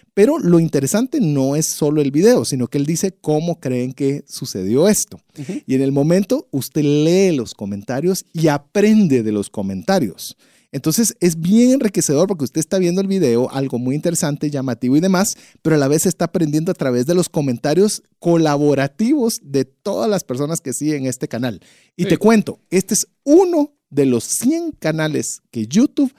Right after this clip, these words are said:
Speaker 1: patrocina por ser demasiado buenos.
Speaker 2: Imagínate.
Speaker 1: Imagínate. O sea, ya no es de que usted tiene que llegar a, a una, a un número de usuarios, no.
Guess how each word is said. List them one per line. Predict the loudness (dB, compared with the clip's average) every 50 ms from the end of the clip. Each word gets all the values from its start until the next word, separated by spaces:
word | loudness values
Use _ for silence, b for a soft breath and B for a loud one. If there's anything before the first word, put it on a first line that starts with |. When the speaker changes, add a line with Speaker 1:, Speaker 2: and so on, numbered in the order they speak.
| b b b _ _ _ _ _
Speaker 1:
patrocina | -6 -6 -4 -4 -4 -6 -6 -4 -4 -4 -4 -4
por | -4 -4
ser | -4 -4 -4
demasiado | -4 -6 -6 -4 -4 -2 -2
buenos. | -2 -2 -4 -6 -10 -16 _ _ _ _ _ _
Speaker 2:
Imagínate. | -12 -10 -6 -6 -6 -6 -6 -10 _ _ _ -6
Speaker 1:
Imagínate. | -4 -2 0 -2 -2 -4 _ -16 -20 _ _ _ _ _
O |
sea, | -2 0 0
ya | 2 4 4 4 6
no | 6 4 6
es | 4 4 2
de | 2 0
que | -2 -4
usted | -4 -4 -2
tiene | 0 0 -2 0
que | 0 -2
llegar | 0 0 2 2
a, | 2
a | 0 0 -2 -2 -2
una, | -2 -2 -2 -2 -2 -2 -2 -4
a | -6 B B B B
un | -8 -2 0
número | 2 2 4 4 4
de | 4 2
usuarios, | 2 2 0 0 2 0
no. | 0 0 0 -2 _